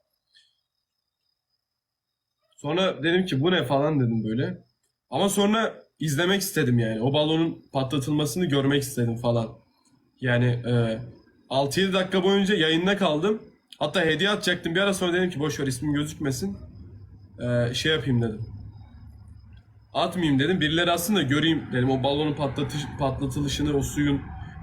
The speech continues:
dökülüşünü izleyeyim dedim. Ya garip yani. Demek ki izleniyor böyle şeyler.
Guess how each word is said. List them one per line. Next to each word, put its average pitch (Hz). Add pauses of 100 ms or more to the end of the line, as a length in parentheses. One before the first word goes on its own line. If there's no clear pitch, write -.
(140)
dökülüşünü 143 (400)
izleyeyim 135
dedim. 151 (760)
Ya 131
garip 175
yani. 131 (180)
Demek 175
ki 208
izleniyor 170
böyle 147
şeyler. 113